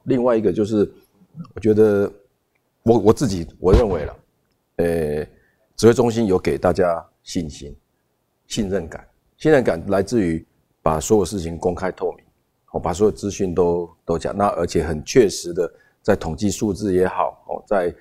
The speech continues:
揭露资讯也好，我觉得这样子民众看在眼里，他会觉得说：“哎，那我也愿意跟你配合。”我觉得这个是一个互信，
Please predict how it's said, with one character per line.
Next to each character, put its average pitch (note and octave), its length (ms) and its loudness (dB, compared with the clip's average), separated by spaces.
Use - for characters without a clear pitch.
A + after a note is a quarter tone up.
揭 G#2 140 2
露 G2+ 140 0
资 G2+ 200 -10
讯 F2+ 220 -10
也 E2+ 140 -12
好， E2+ 220 -10
我 F2+ 80 -10
觉 C3 140 2
得 C3 60 0
这 E3+ 100 4
样 C3 140 6
子 G2 200 -4
民 G2+ 140 4
众 B2 140 6
看 C3 160 4
在 B2 80 6
眼 G#2 160 2
里， F2+ 100 -2
他 F#2+ 120 -2
会 G2+ 60 4
觉 F2+ 140 -8
得 D#2+ 80 -6
说 F#2 200 -2
：“哎， G#2+ 120 4
那 G#2+ 140 0
我 F2 120 0
也 D#2+ 100 -2
愿 F#2+ 200 -4
意 F2 240 -8
跟 F2+ 120 -4
你 D#2+ 60 -8
配 D#2+ 240 -6
合。” D2 100 -10
我 F2 60 -4
觉 B2+ 100 0
得 B2 60 4
这 C#3 100 4
个 C3 100 6
是 A#2 160 -6
一 G#2+ 40 -8
个 F#2 100 -4
互 F#2+ 240 -8
信， F2+ 260 -16